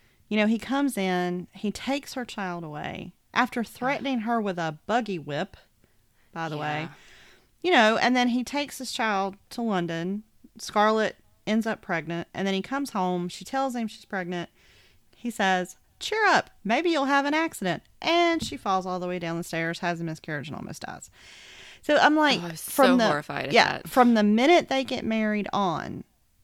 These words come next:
Speaker 1: I can no longer like Rhett. And, and there's something about that. Like, I, I, I grew up seeing a lot of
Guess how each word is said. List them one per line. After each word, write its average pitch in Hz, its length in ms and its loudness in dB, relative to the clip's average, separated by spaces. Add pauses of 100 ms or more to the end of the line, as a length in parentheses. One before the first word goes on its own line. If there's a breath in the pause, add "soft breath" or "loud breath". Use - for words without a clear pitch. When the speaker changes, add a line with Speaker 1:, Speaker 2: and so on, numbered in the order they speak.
(140)
Speaker 1:
I 208 80 6
can 208 240 -2
no 202 180 2
longer 180 480 -2 (300)
like 185 380 4
Rhett. 143 360 -2 (260)
And, 220 300 4
and 240 180 4 (240)
there's 233 240 0
something 349 480 -2
about 180 420 -2
that. 170 380 -6 (720)
Like, 220 220 0
I, 214 320 2
I, 202 180 0 (260)
I 208 140 0
grew 240 280 -2
up 262 180 -2
seeing 185 560 -4
a - 140 -8
lot 170 580 -4 (1040 soft breath)
of 196 500 4